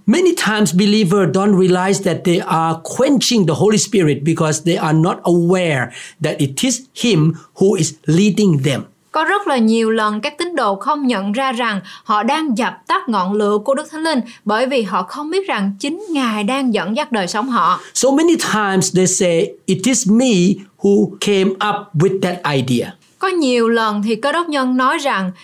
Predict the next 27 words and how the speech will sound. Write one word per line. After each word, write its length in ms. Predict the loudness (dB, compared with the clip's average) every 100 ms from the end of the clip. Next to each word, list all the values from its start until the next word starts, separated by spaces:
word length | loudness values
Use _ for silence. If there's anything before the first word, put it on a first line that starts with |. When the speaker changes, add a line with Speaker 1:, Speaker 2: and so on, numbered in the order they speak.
| _
Speaker 2:
chính 200 | -10 -8 0
tôi 260 | 2 2
là 120 | 2 0
người 240 | -2 -2
đã 140 | -4
đưa 300 | 0 0 2
ra 200 | 0 -2
những 140 | -2 -2
cái 100 | -2
ý 160 | -2
tưởng 220 | 0 -2 0
đó. 300 | 0 0 -4 _ 2
Speaker 1:
They 100 | 4
don't 360 | 4 4 2
realize 420 | 2 2 2 0 0
that 180 | -2 -2 -6 _ -2
he, 80 | 2 2 0 -4 -4
the 60 | 0
Holy 260 | 2 2
Spirit 380 | 2 2 2 2 0 -4
leads 500 | 0 2 2 0 -2
them 280 | 0 2 2 -2 _
through 380 | -6 0 2 4
their 180 | 2 0 -2
own 180 | 2 4
spirit, 420 | 2 2 2 2 2
not 240 | 2 2